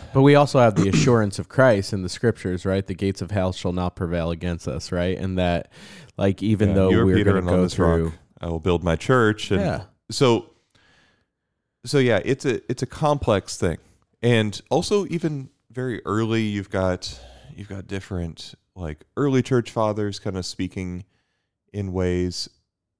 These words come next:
Speaker 2: that make you think, like, "Wow, there's a certain preeminence to the See of Rome,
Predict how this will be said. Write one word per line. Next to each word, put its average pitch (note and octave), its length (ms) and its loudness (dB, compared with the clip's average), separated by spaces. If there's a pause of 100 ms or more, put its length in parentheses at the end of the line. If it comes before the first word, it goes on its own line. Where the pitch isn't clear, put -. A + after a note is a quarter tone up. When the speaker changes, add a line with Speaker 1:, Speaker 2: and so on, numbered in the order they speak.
Speaker 2:
that F2 400 -4
make F2+ 240 -6
you F2 60 0
think, E2+ 380 -6
like, E2 300 -6
"Wow, D3 160 -4
there's F2 180 -6
a F#2 60 -12
certain F#2 540 -8 (160)
preeminence G2 960 -2 (640)
to G2 160 -4
the F2 100 -6
See E2+ 220 -4
of D#2+ 120 -6
Rome, G#2 480 2